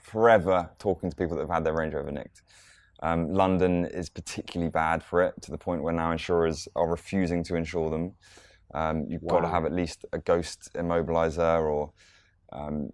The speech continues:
Speaker 1: you know, something that's basically s-, makes it harder to nick. But
Speaker 2: Yeah.
Speaker 1: even then, they're, you know, these hackers, they're always ahead of the game. Um, but yeah, Range Rovers just seem to be the most nickable. And it, you kind of look at Land Rover and think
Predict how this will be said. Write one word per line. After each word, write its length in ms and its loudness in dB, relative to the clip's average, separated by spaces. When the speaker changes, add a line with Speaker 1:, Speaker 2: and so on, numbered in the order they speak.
Speaker 1:
you 100 -6
know, 140 -8
something 680 -4
that's 520 -8
basically 340 -2
s-, 180 -10
makes 380 -8
it 80 -6
harder 360 0
to 140 -10
nick. 320 -4
But 120 -2
Speaker 2:
Yeah. 120 6
Speaker 1:
even 160 4
then, 460 2
they're, 300 0
you 120 -6
know, 120 -2
these 180 0
hackers, 400 0
they're 160 6
always 280 6
ahead 200 2
of 80 2
the 80 0
game. 320 0
Um, 540 0
but 100 2
yeah, 120 6
Range 300 8
Rovers 280 6
just 240 0
seem 320 0
to 100 -8
be 480 -2
the 80 -10
most 240 -4
nickable. 360 -2
And 100 -4
it, 320 -6
you 80 -6
kind 280 2
of 80 4
look 160 0
at 60 2
Land 260 4
Rover 180 6
and 120 2
think 300 -2